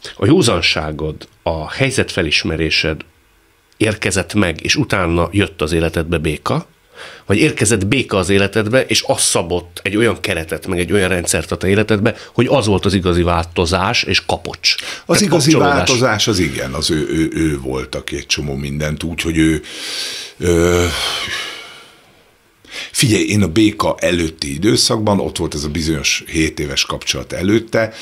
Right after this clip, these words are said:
Speaker 2: ö, a, a kettő között,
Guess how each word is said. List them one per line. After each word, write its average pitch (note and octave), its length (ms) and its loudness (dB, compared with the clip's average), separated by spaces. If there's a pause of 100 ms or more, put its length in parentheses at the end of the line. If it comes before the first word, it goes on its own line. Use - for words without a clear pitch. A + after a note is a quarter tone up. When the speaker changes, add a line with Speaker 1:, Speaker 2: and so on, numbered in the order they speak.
(540)
Speaker 2:
ö, D2 760 2 (880)
a, - 100 -8 (180)
a D#2+ 160 -6
kettő F#2 560 -2
között, F#2 680 -2